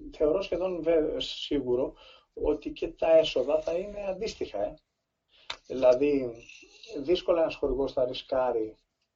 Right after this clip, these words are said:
να επενδύσει πολλά λεφτά σε ένα τέτοιο περιβάλλον, που ακόμα και αν οι θεατές έχουν την ευχαρίστηση του αγώνα, δεν θα μπορούν να προβούν σε κατανάλωση με τον ίδιο ρυθμό που ήταν πριν.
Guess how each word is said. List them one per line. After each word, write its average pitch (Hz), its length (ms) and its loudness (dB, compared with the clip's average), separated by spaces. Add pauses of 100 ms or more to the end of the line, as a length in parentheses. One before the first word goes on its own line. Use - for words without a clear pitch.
(320)
να 123 260 -2
επενδύσει 123 480 -4
πολλά 139 300 -2
λεφτά 120 560 -2
σε - 160 -8
ένα 127 160 -2
τέτοιο 127 280 -6
περιβάλλον, 117 800 -2 (280)
που - 80 4
ακόμα 190 300 0
και 220 140 -4
αν 214 120 -4
οι 190 80 -8
θεατές 180 380 -2
έχουν 233 240 2
την 196 120 -6
ευχαρίστηση 143 580 0
του 131 100 4
αγώνα, 117 440 0 (440)
δεν - 140 0
θα 208 80 8
μπορούν 135 360 2
να 120 140 -4
προβούν 123 400 0
σε - 120 -8
κατανάλωση 120 600 -4
με 117 80 -8
τον 117 160 -6
ίδιο 117 160 0
ρυθμό 117 260 -8
που 117 300 -8
ήταν 151 400 -10
πριν. - 200 0